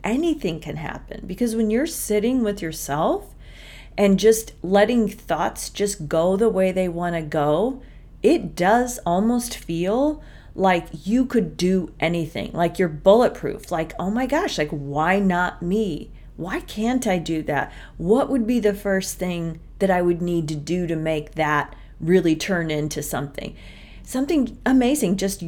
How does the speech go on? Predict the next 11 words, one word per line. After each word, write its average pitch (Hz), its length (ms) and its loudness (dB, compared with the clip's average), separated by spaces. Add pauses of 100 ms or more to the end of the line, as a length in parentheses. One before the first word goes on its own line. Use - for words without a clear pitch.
(200)
really 190 280 6
does 180 360 2
happen. - 720 -4 (560)
There's 254 260 6
a 277 80 8
book, 214 480 0 (140)
uh, 175 540 2 (420)
called 190 260 2
Quiet, 156 540 0
The 170 100 0
Power 190 640 2